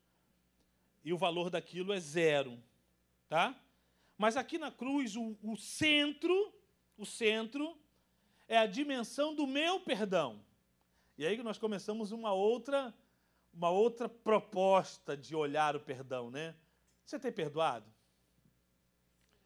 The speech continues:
Você tem, assim, aberto mão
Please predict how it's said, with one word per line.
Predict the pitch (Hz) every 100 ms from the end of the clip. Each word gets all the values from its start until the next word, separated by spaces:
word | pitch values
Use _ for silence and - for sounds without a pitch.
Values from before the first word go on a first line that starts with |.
| _ _ _
Você | 185 202 247
tem, | 277 269
assim, | 240 254
aberto | 226 180 139 202 214 - - 208
mão | 165 170 190 196 185 165 143 139